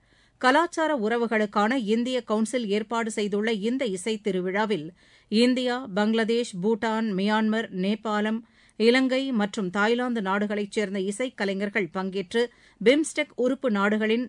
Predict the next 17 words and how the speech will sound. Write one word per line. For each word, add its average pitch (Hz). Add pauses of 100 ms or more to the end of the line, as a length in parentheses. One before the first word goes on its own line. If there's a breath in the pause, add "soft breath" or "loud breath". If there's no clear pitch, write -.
தனித்துவமான 247
இசைகளை 202 (100)
இசைக்க 196
உள்ளனர். 175 (680 soft breath)
கடந்த 294 (100)
ஏப்ரல் 320
மாதம் 240
தாய்லாந்தில் 247
நடைபெற்ற 208
பிம்ஸ்டெக் 240
உச்சி 208
மாநாட்டில் 214
பேசிய 208
பிரதமர் 240
திரு 196
நரேந்திர 190
மோடி, 202